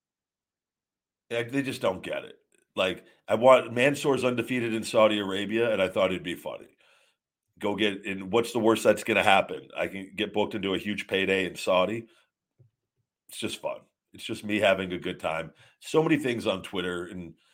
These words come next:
he comes back with the, the polls that I did for all Feed Me More Nutrition promotional polls. They're done on purpose. By the way, you wanna go look at a real poll, even though my TikTok's been suppressed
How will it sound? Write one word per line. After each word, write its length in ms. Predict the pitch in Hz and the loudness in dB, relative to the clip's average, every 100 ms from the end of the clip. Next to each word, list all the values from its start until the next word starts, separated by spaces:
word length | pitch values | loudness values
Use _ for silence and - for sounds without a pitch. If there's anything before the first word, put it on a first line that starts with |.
| _ | _
he 240 | - 113 | -6 -6
comes 260 | 113 117 101 | 0 -2 2
back 300 | 104 101 101 | 2 2 2
with 160 | 98 92 | -4 -4
the, 180 | 90 98 | -8 -6
the 80 | 95 | -8
polls 480 | - 107 101 101 98 | 2 2 2 -2 -2
that 120 | 92 | 0
I 120 | 92 | 0
did 260 | 95 95 - | 0 -6 -6
for 140 | 101 | 0
all 240 | 98 101 | 4 4
Feed 140 | 101 101 | 2 -6
Me 80 | 95 | -4
More 180 | 95 | -4
Nutrition 440 | 92 87 101 90 87 | -4 -6 -6 -6 -10
promotional 600 | 90 87 98 - 87 78 | -6 -2 -2 -2 -6 -8
polls. 500 | 90 78 76 - - _ _ _ | -6 -6 -8 -14 -18 _ _ _
They're 80 | 101 | -2
done 160 | 98 | 0
on 120 | 90 - | -2 -2
purpose. 360 | 101 90 - - _ | -4 -4 -10 -14 _
By 160 | - 117 | 8 8
the 80 | 120 | 8
way, 160 | 120 | 6
you 100 | 110 | 6
wanna 200 | 104 110 | 4 4
go 100 | 113 | 4
look 160 | 113 110 | 4 2
at 80 | 95 | 0
a 40 | |
real 220 | 87 104 | 0 0
poll, 320 | 110 120 110 - | 2 2 0 -2
even 220 | 120 110 | -4 0
though 100 | 107 | 0
my 140 | 101 | 2
TikTok's 460 | 90 123 - 107 92 | -2 -4 0 0 0
been 200 | - 98 | -6 -10
suppressed 640 | - 73 110 101 87 - | -10 -2 4 4 2 -10